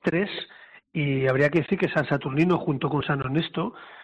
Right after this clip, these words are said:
fueron quienes lograron que los habitantes de, de Pamplona, vascones y romanos en aquella época,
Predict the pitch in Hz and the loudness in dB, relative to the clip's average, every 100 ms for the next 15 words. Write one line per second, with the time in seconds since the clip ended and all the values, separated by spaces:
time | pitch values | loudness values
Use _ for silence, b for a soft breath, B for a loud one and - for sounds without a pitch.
0 | - 156 156 160 147 139 143 143 143 165 | -2 0 2 0 0 2 2 2 2 2
1 | - 139 - 139 131 - 135 156 135 139 | 0 -4 -2 -4 -2 -2 -2 -2 -2 -2
2 | 139 139 135 139 - 135 127 156 151 202 | 0 0 0 -2 -2 -2 0 0 0 -2
3 | 160 - - 143 127 139 139 135 147 143 | -4 -4 -4 -6 -4 -4 -4 -2 -2 -4
4 | 147 131 143 139 143 156 175 | -6 -8 -4 -2 -2 0 0